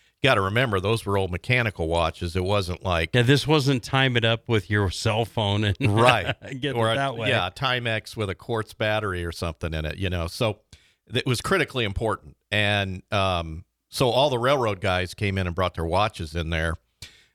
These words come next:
Speaker 1: Well, one thing led to another. Mister Sartor decided to retire, and at that time he offered it to my grandfather, Bill, and my dad was in college, Don,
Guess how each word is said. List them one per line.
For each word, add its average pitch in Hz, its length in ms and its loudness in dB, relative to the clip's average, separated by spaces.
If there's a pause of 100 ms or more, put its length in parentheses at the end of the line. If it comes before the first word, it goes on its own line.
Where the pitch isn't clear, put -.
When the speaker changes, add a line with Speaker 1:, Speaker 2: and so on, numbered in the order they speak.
Speaker 1:
Well, 110 120 4
one 127 200 2
thing 127 180 0
led 123 220 0
to 113 100 2
another. 113 320 2
Mister 113 320 -2
Sartor 113 380 2
decided 104 480 -2
to 95 80 0
retire, 101 720 0
and 98 80 -4
at 95 100 -6
that 110 240 0
time 101 280 0
he 98 180 0
offered 104 480 2
it 90 220 -2
to 92 360 0
my 87 140 0
grandfather, 98 800 2 (240)
Bill, 131 500 2 (760)
and 110 240 2
my 107 140 4
dad 117 380 4
was 107 200 -4
in 101 120 -4
college, 104 800 -2 (120)
Don, 117 600 0